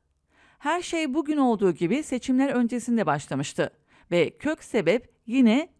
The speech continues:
düşük faiz politikasıydı. Cumhurbaşkanı Erdoğan bugün olduğu gibi o gün de faize karşıydı.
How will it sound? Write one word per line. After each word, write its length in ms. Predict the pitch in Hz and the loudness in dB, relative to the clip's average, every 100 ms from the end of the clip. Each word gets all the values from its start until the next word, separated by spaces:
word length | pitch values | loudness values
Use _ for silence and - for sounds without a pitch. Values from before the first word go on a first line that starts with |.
| 220 | -10
düşük 280 | 247 330 | -8 -8
faiz 360 | - 196 170 156 | -6 -2 -2 -2
politikasıydı. 840 | 165 151 - 165 160 160 165 143 - - - _ _ - 175 | -8 -10 -4 -4 -2 -2 -2 -2 -6 -20 -20 _ _ -12 0
Cumhurbaşkanı 600 | 240 320 339 320 - 302 | 2 2 0 -2 -2 -2
Erdoğan 520 | 269 269 254 277 330 | 2 2 2 0 0
bugün 200 | 294 277 | -2 0
olduğu 320 | 240 190 175 | 2 2 -2
gibi 220 | 151 160 | -2 0
o 160 | 151 240 | 2 2
gün 200 | 208 170 | 0 0
de 100 | 254 | -2
faize 480 | - 247 226 190 285 | -2 -2 -2 -2 -6
karşıydı. 680 | 247 165 151 151 143 165 | -4 -4 -4 -6 -2 -2